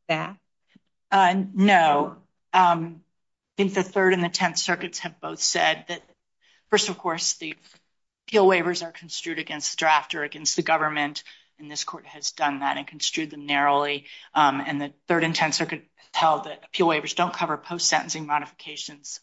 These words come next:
Speaker 2: of supervised
Speaker 1: Well,
Speaker 2: release.
Speaker 1: modification, but what if it was a clarification? Would a clarification be covered
Speaker 2: Um,
Speaker 1: by the appeal waiver?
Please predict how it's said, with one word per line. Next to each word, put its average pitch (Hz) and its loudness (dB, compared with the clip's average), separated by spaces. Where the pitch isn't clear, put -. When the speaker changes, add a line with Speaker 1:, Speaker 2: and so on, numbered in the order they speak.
Speaker 2:
of - -10
supervised 262 0
Speaker 1:
Well, 269 6
Speaker 2:
release. 285 2
Speaker 1:
modification, 190 -2
but 190 2
what 233 0
if 262 0
it 175 0
was - -6
a - -10
clarification? - -6
Would 180 -2
a 175 -2
clarification 202 2
be 226 -2
covered 220 0
Speaker 2:
Um, 196 6
Speaker 1:
by 202 2
the 208 -2
appeal 208 -10
waiver? 208 0